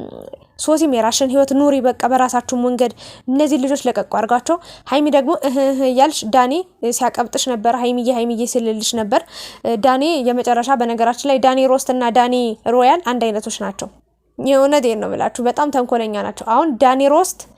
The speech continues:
የእውነቴን ነው እየቆየ ከነገ ከነገ በኋላ እንድታዩት የሚያመጣውን ነገር የሚያመጣውን ችግር ምን አለች በሉኝ። ቱ የእውነቴን ነው የምላችሁ። ሀይሚ ከነዚህ ሰዎች የማትርቂ ከሆነ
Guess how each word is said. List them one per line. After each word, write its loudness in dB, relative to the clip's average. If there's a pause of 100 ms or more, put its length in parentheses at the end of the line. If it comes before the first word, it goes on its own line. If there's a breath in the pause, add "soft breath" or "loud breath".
(280 loud breath)
የእውነቴን 2
ነው 0
እየቆየ 0
ከነገ 0
ከነገ -4
በኋላ 2
እንድታዩት -4
የሚያመጣውን -2
ነገር 0
የሚያመጣውን -2
ችግር -4
ምን -2
አለች -2
በሉኝ። -2
ቱ 4 (540 loud breath)
የእውነቴን 4
ነው 0
የምላችሁ። -8 (220)
ሀይሚ 2
ከነዚህ 2
ሰዎች 0
የማትርቂ 0
ከሆነ 2